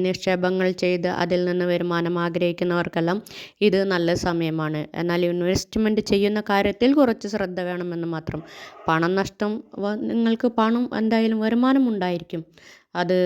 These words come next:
വലിയ നഷ്ടത്തിലൊന്നും ഈ മാസം അത് കൊണ്ടുചെന്ന് വിടുകയുമില്ല. അത് കാരണം കുറച്ച് ശ്രദ്ധിച്ച് ഇൻവെസ്റ്റ്മെന്റ് ചെയ്താൽ നിങ്ങൾ പ്രതീക്ഷിക്കുന്ന ലാഭം നിങ്ങൾക്കതിലുണ്ടാകും. അതുപോലെ തന്നെ ഷെയർ ട്രേഡിംഗ്,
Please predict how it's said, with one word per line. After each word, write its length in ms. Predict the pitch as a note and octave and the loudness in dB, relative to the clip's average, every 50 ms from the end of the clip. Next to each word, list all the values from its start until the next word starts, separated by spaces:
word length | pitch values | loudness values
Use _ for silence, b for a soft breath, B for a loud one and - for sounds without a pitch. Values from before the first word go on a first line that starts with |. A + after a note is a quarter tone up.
| F3+ E3+ E3+ | 2 2 2
വലിയ 300 | E3+ F3+ F3+ G3 G3+ G#3 | 2 2 4 4 2 2
നഷ്ടത്തിലൊന്നും 800 | G#3+ G#3 G#3 G3+ - - G3+ F#3 - G3+ F#3+ G3 G3 G#3+ A3+ G#3+ | 0 -2 -4 -4 -4 -6 -6 -4 -2 -2 -2 0 0 -2 0 0
ഈ 60 | G#3 | 0
മാസം 440 | G3 G3 F#3+ F#3 - G3 G#3 A3 - | 0 -2 -2 -2 -2 -4 -4 -4 -2
അത് 120 | - F#3 | -2 -2
കൊണ്ടുചെന്ന് 500 | F3+ F#3+ F#3 F3+ F#3 F#3 F#3+ F3+ F#3 G3 | 0 0 2 2 2 2 2 2 2 2
വിടുകയുമില്ല. 800 | G3+ G#3 F3+ F3+ E3+ E3+ F3 F3 E3+ E3+ E3 D#3 D#3 D3+ D3+ - - | 2 2 2 2 2 2 2 2 2 0 0 0 -2 -2 -4 -6 -6
അത് 120 | D#3+ E3+ E3 | -6 -4 -4
കാരണം 360 | E3+ E3+ E3+ F3+ F3+ G3+ A3+ B3+ B B B B B B B B B | -2 -4 -2 -2 -2 -2 -2 -2 B B B B B B B B B
കുറച്ച് 320 | B - F3 D#3+ D3+ - F3 | B -2 0 0 2 2 0
ശ്രദ്ധിച്ച് 460 | - - F3+ F3+ F3 F3+ F#3 - G#3 | 2 2 0 0 0 0 -2 0 0
ഇൻവെസ്റ്റ്മെന്റ് 560 | G3+ G3 F#3+ F#3 F#3 - - F#3+ G3 F#3+ F#3 | 0 0 0 -2 -2 -2 -4 -2 0 0 0
ചെയ്താൽ 360 | F#3 F#3 F3+ F3+ F#3 G3 G3+ | 0 0 0 2 2 0 0
നിങ്ങൾ 200 | G#3 G3+ G3+ G3 | 0 0 0 0
പ്രതീക്ഷിക്കുന്ന 640 | F#3+ G3+ G3 F#3+ F3+ F#3 F#3+ G3 - G3 F#3+ F#3+ F#3 | 0 0 -2 0 0 0 -2 0 -2 -2 0 0 0
ലാഭം 360 | F#3 F3+ F3 F3 F3+ G3 G3+ | 2 2 2 2 2 0 0
നിങ്ങൾക്കതിലുണ്ടാകും. 960 | G#3 G3 F#3+ F3+ F3 - F3+ F3 F3 E3+ E3+ E3+ E3 D#3+ D#3+ D#3+ D#3 D#3 D3+ D#3 - B B B B B B B B - | 0 0 -2 -2 -2 -2 -2 0 0 0 0 0 0 0 0 0 0 -2 -4 -6 -8 B B B B B B B B -6
അതുപോലെ 380 | F#3 F#3+ G3 F#3+ G3 F#3+ F#3+ F#3 | -4 -2 0 0 0 0 0 0
തന്നെ 240 | F#3+ F#3 F#3+ F#3+ G3 | -2 0 0 0 0
ഷെയർ 280 | - G#3 F#3 F#3 F3+ | 0 0 0 0 0
ട്രേഡിംഗ്, 540 | F3+ - - F3+ F3+ F3+ F3 F#3 F#3+ F#3 F#3 | -2 -4 -4 -2 0 0 0 0 0 -2 -2